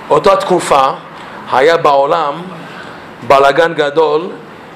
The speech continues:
עם המרכז קבלה העולמי. אז זה ש-, שהוציא את זה, קוראים לו שרגא פייבלברג, הוא קבור בצפת, וכל הזמן מנסים להוציא אותו מהקבר שלו.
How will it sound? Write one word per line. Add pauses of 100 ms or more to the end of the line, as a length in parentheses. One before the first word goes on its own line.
(140)
עם
המרכז
קבלה
העולמי. (680)
אז
זה
ש-, (460)
שהוציא
את
זה,
קוראים
לו
שרגא
פייבלברג, (440)
הוא
קבור
בצפת, (720)
וכל
הזמן
מנסים
להוציא
אותו
מהקבר
שלו.